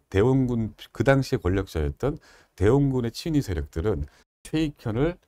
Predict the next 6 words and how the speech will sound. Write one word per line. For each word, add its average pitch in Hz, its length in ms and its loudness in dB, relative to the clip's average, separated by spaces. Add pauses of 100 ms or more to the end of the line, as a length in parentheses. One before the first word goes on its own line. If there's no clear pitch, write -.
(320)
귀양을 123 360 4
보내거나 78 540 -2 (280)
죽이자라고 95 640 -2 (220)
얘기를 73 240 -2
해요. 87 240 -2 (540)
근데 143 320 2